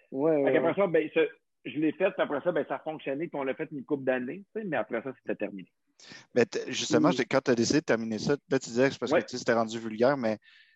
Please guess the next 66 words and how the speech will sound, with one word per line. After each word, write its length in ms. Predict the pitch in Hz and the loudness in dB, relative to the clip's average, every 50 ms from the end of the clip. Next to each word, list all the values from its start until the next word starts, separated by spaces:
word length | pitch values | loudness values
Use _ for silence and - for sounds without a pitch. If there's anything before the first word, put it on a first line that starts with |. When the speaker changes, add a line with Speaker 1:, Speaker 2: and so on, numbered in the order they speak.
| _ _ | _ _
Speaker 3:
t'avais 180 | - 117 117 110 | 2 2 2 4
pas 140 | 131 120 | 2 2
peur 180 | - 151 170 180 | 2 4 2 2
aussi 220 | 156 139 - 170 | 2 -2 -4 -6
que 100 | 180 - | -4 -2
le 60 | 139 123 | -4 -4
monde, 180 | 127 139 147 | -4 -6 -6
il 80 | 135 - | -8 -6
t'en-, 200 | - 123 120 - - | -4 -4 -4 -4 -6
il 120 | - 131 113 | -10 -12 -12
t'identifie 540 | _ - 123 131 123 117 - - - 143 131 | _ -12 -4 -4 -4 -2 -4 -6 -6 -6 -2
juste 240 | 127 143 143 - | -2 -4 0 2
à, 160 | 123 117 110 - | 4 4 4 2
à 120 | - - - | 0 -4 -6
ton 160 | - 113 110 | -6 -8 -4
personnage 460 | - 117 110 - 120 117 117 123 131 135 131 _ _ - 120 | -4 -4 -2 -2 -4 -2 -2 -4 -4 -6 -12 _ _ -10 -4
de 60 | 117 | -2
Renaud 360 | 113 107 107 110 110 113 135 165 | -2 0 0 -2 -4 -4 -8 -10
aussi, 220 | 139 120 - - 156 | -12 -14 -12 -14 -14
qu'il 120 | - - | -14 -2
prenne 220 | - 127 120 120 110 | 0 0 0 2 2
comme 120 | - 160 | 4 4
Speaker 2:
Ben, 60 | 175 | 4
à 20 | - | 4
un 40 | |
Speaker 3:
beaucoup 120 | - 151 160 | 2 2 2
Speaker 2:
moment 100 | 165 170 180 | 4 4 4
Speaker 3:
de 0 | 175 180 | 6 6
place ? 100 | 185 - | 4 4
Speaker 2:
donné, 160 | 214 254 277 | 4 0 0
je 60 | 202 | 0
me 100 | 190 165 | -2 -4
suis 100 | 143 - | -2 -2
arrangé 460 | 180 175 175 175 165 156 139 151 208 220 | -2 -2 0 -2 -2 -2 -2 -2 -2 -4
pour 320 | - _ 175 165 156 - _ _ _ _ | -4 _ -6 -6 -6 -8 _ _ _ _
que 160 | - 151 147 | -4 -4 -2
non, 360 | 147 147 151 165 185 226 220 | -2 -4 -6 -4 -4 -4 -6
parce 180 | - 175 - - | -8 -10 -8 -8
que 80 | 180 160 - - _ _ | -8 -8 -8 -12 _ _
si 80 | 170 170 | -6 -2
je 80 | 180 | 0
le 120 | 185 165 147 | 0 0 -2
faisais, 440 | - - 165 151 135 135 165 202 196 | 0 2 2 2 2 2 0 -2 -2
je 120 | - 160 | -4 -4
faisais, 120 | 139 139 147 | -2 -2 0
mettons, 360 | 151 151 127 160 160 165 160 | 0 0 0 0 0 0 2
deux 260 | 147 165 170 170 156 | 2 4 4 4 4
autres 200 | 170 170 160 151 | 2 0 0 0
galas 260 | 143 147 139 143 165 | 0 0 2 2 0
avec 240 | 160 143 139 135 120 | 0 0 -4 -6 -4
deux 200 | 135 143 139 123 | -4 -4 -2 -2
autres 220 | 147 143 139 - | -2 -4 -4 -6
numéros 380 | 143 131 127 131 123 123 143 156 | -12 -10 -8 -6 -6 -4 -4 -6
pour 200 | 139 143 123 - | -8 -10 -14 -8
qu'il 120 | _ 131 | _ -4
y 20 | 131 | -4
ait 40 | 131 | -4
différentes 400 | 123 _ _ 139 123 123 135 117 | -6 _ _ -2 -2 -2 -2 -4
Speaker 3:
Ok. 60 | 110 | -4
Speaker 2:
affaires. 340 | 117 110 - - 143 139 127 | -6 -6 -2 -2 0 0 -2
Mais 80 | 127 135 | -2 -4
à 20 | |
un 20 | 131 | -4
moment 100 | 143 147 | -4 -2
donné, 180 | 151 196 214 | -2 -2 -2
j'ai, 180 | 165 147 139 - | -2 -4 -8 -10